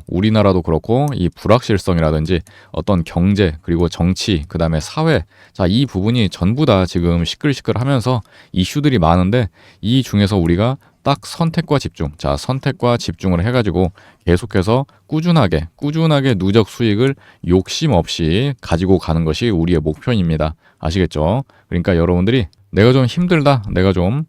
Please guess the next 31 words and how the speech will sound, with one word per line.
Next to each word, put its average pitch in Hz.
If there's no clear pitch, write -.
도움을 120
받고 113
싶다라고 98
하시는 120
분들은 95
혼자 156
고민하지 87
마시고 82
조금이라도 120
공부 110
차원에서라도 98
저랑 80
함께 117
해보시는 131
거를 85
저는 73
추천을 123
드립니다. 87
그래서 107
오늘도 135
제 117
영상 101
끝까지 151
봐주셔서 90
너무 82
감사드리고 87
자, 78
이거를 107
제 92
영상을 85
끝까지 123